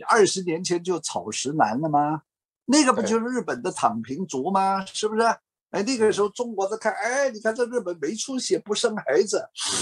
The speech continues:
Speaker 2: 嗯。
Speaker 1: 啊，日本不生孩子，过了什么一，呃，两百年他就灭绝。现在你中国的年轻人也生孩子啊，也不生啊。
Speaker 2: 嗯。
Speaker 1: 那你十年前笑什么日本人呢？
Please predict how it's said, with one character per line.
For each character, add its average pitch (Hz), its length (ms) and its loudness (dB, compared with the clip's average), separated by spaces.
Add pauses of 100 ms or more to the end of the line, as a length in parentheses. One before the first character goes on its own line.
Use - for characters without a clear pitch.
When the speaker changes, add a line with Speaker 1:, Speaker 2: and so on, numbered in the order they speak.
(260)
Speaker 2:
嗯。 151 80 2
Speaker 1:
啊， 175 180 4
日 254 160 0
本 170 180 2
不 208 80 0
生 226 180 -2
孩 175 220 2
子， 170 220 -2
过 202 200 -4
了 175 100 -4
什 156 140 -8
么 156 100 0
一， 165 240 -4
呃， 143 300 2
两 139 260 2
百 117 180 0
年 131 180 -4
他 185 120 -2
就 185 120 0
灭 185 220 -2
绝。 107 120 -14 (300)
现 190 200 -8
在 190 60 -6
你 165 140 -8
中 - 300 -6
国 117 220 -2
的 - 140 -8
年 110 160 -2
轻 127 240 -4
人 120 220 -8 (160)
也 - 140 -8
生 - 220 -4
孩 - 200 -12
子 - 160 -10
啊， - 80 -20 (680)
也 - 160 -6
不 - 140 -6
生 220 260 -4
啊。 226 40 -8
Speaker 2:
嗯。 - 440 -20 (260)
Speaker 1:
那 190 80 -2
你 151 120 2
十 156 240 4
年 175 240 0
前 147 240 0
笑 156 200 0
什 - 140 -6
么 110 100 -6
日 147 160 -6
本 107 160 -8
人 - 200 -16
呢？ - 60 -14